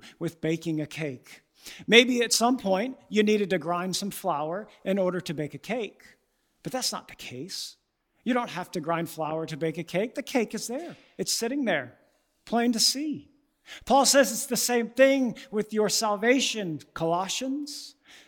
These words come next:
There is nothing from the Old Testament that you need to do,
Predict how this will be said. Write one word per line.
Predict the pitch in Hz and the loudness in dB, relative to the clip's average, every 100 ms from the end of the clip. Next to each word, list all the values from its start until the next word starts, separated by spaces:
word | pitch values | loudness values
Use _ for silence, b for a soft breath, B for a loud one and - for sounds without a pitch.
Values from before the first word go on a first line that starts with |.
| _ | _
There | 208 254 | 4 6
is | 233 170 | 2 2
nothing | 226 262 254 240 214 - B | 2 0 0 -2 -2 -6 B
from | - 196 | -4 -2
the | 180 | -2
Old | 180 | -4
Testament | 180 220 220 233 202 185 _ _ | 0 2 2 0 -2 -2 _ _
that | 175 | -2
you | 180 233 | 0 0
need | 226 226 | 0 -2
to | 180 | -6
do, | 151 147 185 185 127 | -8 0 2 2 -2